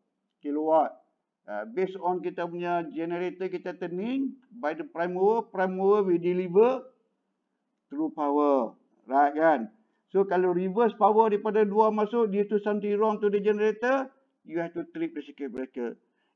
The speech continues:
Another one, kita ada kvar reverse.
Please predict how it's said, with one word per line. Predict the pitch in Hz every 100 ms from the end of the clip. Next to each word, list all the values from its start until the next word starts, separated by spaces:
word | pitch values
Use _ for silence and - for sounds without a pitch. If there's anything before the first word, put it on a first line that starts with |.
| -
Another | 170 196 196 202
one, | 214 240 277 -
kita | 202 202 190 190
ada | 214 202 -
kvar | - 196 196 202 190 123 - -
reverse. | 160 190 208 160